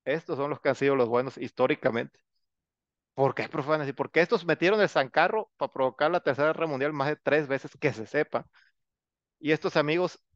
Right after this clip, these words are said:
esas mismas tres veces que evitaron que estallara. Y quién sabe cuántas más que no se sabe.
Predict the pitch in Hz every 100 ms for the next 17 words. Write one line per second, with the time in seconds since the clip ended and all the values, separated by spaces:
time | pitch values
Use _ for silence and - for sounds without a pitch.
0 | _ 156 147 151 160 180 175 190 165 165
1 | 170 - - 131 131 - 160 190 151 131
2 | 120 117 117 _ _ _ _ _ _ _
3 | _ _ _ _ _ _ _ _ _ _
4 | 147 151 147 147 139 147 139 135 131 -
5 | 123 113 127 127